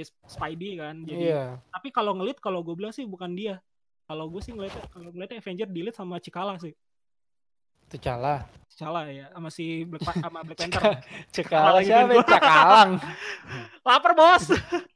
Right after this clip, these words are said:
Speaker 1: Dia dari tadi ngomong awi, awi, awi, awi mulu
Speaker 2: Iya,
Speaker 1: gue.
Speaker 2: iya.
Speaker 1: Pokoknya di-, kayaknya
Speaker 2: Iya.
Speaker 1: sih kalau Black Panther sih dilihat, kalau misalkan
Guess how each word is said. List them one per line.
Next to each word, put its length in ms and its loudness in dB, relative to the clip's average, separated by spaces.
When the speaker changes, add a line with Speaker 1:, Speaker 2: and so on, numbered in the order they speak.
Speaker 1:
Dia 140 -10
dari 160 0
tadi 240 -4
ngomong 240 -2
awi, 320 6
awi, 300 6
awi, 260 4
awi 160 0
mulu 160 -8
Speaker 2:
Iya, 80 -12
Speaker 1:
gue. 240 -6
Speaker 2:
iya. 320 -10
Speaker 1:
Pokoknya 380 -10
di-, 80 -16
kayaknya 160 -4
Speaker 2:
Iya. 80 0
Speaker 1:
sih 100 -4
kalau 140 -8
Black 160 -10
Panther 300 -6
sih 120 -10
dilihat, 260 -6
kalau 280 -2
misalkan 720 -4